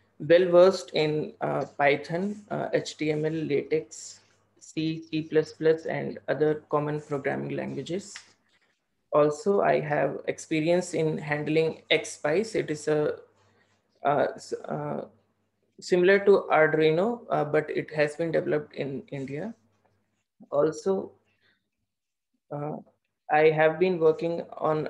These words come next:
a project similar to my research interests, that is in quantum criticality, uh, under Doctor Uma Divakaran. Uh, she is a faculty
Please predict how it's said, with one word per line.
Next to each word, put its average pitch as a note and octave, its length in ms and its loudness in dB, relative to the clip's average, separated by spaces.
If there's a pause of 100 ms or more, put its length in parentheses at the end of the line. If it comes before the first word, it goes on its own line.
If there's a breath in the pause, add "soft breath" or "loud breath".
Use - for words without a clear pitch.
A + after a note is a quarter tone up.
a C#3+ 120 6
project D#3+ 480 2
similar D3+ 640 -2 (340)
to D3+ 380 -2
my D3+ 160 -2
research D3 420 -6
interests, D3 640 -8
that C#3+ 240 -4
is D3+ 140 -10
in C#3+ 140 -8
quantum C#3+ 400 -6
criticality, C3 800 -8 (300)
uh, C#3+ 220 -8
under D3 240 -4
Doctor D3 460 -8
Uma C#3+ 500 -10
Divakaran. C3 580 -10 (800)
Uh, C3+ 160 -8
she D#3 220 -4
is D#3+ 120 -8
a D#3+ 60 -8
faculty D#3 720 0